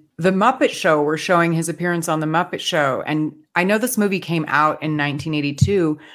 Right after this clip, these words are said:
but The Muppet Show's final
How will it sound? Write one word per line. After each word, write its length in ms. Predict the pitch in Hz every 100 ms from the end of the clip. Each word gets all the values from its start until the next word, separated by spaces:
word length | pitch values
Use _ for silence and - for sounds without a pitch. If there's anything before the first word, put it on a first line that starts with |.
| - _ _ -
but 520 | 160 156 147 139 - _ _ -
The 100 | 165
Muppet 340 | 185 220 226
Show's 480 | - 196 170 160 151
final 800 | - 170 170 170 165 160 151 143